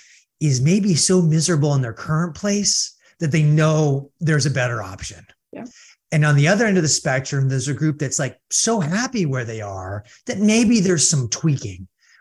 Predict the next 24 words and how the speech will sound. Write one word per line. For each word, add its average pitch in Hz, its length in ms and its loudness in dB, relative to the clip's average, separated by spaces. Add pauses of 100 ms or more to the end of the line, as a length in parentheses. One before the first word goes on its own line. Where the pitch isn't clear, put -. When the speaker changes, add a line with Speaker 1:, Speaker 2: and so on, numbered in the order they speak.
(100)
Speaker 1:
but 165 160 -2
generally, 196 600 2
like, 127 280 0
it's 143 220 -2
not 135 320 0
a 123 80 -4
major 113 880 -6
change. 104 600 -2 (340)
And 156 160 4
then 254 160 4
you 226 80 2
have 160 240 0
this 139 160 0
group 135 200 0
in 113 100 -2
the 101 60 -6
middle 95 300 -10 (880)
where 147 720 4 (260)
it's - 240 -6
kinda 233 420 0
good, 190 460 2
but 131 140 0
not 110 240 -2
perfect. 165 680 0